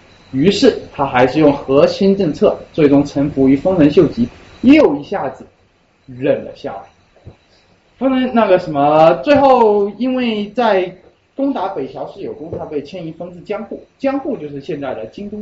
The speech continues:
呃，就东京都地带。大家都知道，日本仅有两个平-，三个平原，一个是京都、大阪的平原，一个是中部名古屋的平原，还有个就是江户平原。然后蛋糕诸-，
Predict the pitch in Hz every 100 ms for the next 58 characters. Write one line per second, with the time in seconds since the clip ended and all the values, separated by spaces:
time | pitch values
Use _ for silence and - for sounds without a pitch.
0 | 214 143 143 - 165 226 233 240 233 214
1 | 196 147 - - 220 220 214 220 - -
2 | - 269 262 165 156 - 190 240 156 135
3 | 131 175 - - 247 254 233 139 127 110
4 | - _ _ _ _ - 156 208 185 151
5 | 170 113 104 - _ - 214 214 208 175
6 | - 190 135 113 101 - 113 110 - _
7 | _ _ 123 131 131 - 110 - 180 175
8 | 185 131 151 180 123 127 - 117 104 110
9 | - 131 123 117 117 113 175 170 147 -
10 | - - - _ _ _ _ _ 147 147
11 | 156 156 247 185 180 180 196 196